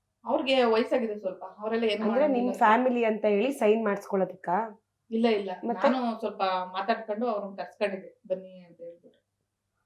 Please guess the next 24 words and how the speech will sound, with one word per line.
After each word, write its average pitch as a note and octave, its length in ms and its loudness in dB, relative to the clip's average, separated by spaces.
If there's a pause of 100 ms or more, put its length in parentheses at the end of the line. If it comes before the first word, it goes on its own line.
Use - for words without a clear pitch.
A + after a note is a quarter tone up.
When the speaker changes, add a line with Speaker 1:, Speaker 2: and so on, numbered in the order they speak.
(180)
Speaker 2:
ನೋಡ್ಕೊಳ್ಳೋದಕ್ಕೆ, A#3 640 6
Speaker 1:
ದುಡ್ಡು - 0 -
Speaker 2:
ನಿಮ್ಮನ್ನ B3 220 6
Speaker 1:
ಕೊಟ್ಟು, A3+ 100 4
Speaker 2:
ನೋಡ್ಕೊಳ್ಳೋದಕ್ಕೆ. G3+ 560 2
Speaker 1:
ಹಾ, - 60 -8
ದುಡ್ಡು F3+ 200 -4
ಕೊಟ್ಟು C#4+ 180 4
ನೋಡ್ಕೊಳ್ಳೋದಕ್ಕೆ B3 560 2
ಅಂತಾನೆ A#3+ 220 0
ಕರ್ದಿದ್ದು. G#3 340 -2
ಯಾರು G3+ 220 8
Speaker 2:
ಓ, F#3+ 60 4
Speaker 1:
ಫ್ರೀಯಾಗಿ A#3 260 2
ಬನ್ನಿ A3+ 180 -2
ಅಂದ್ರೆ A3 180 -2
Speaker 2:
ಫ್ರೀಯಾಗಿ A3+ 200 4
Speaker 1:
ಯಾರು F#3+ 180 2
Speaker 2:
ಬನ್ನಿ. E3 100 -8
Speaker 1:
ಬರಲ್ಲ. G3+ 260 0
Speaker 2:
ಹ್ಮ್. F#3+ 180 -6
Speaker 1:
ಇವತ್ತು F3+ 200 -12
ಯಾರು G#3+ 140 -12
ಬರಲ್ಲ. - 260 -12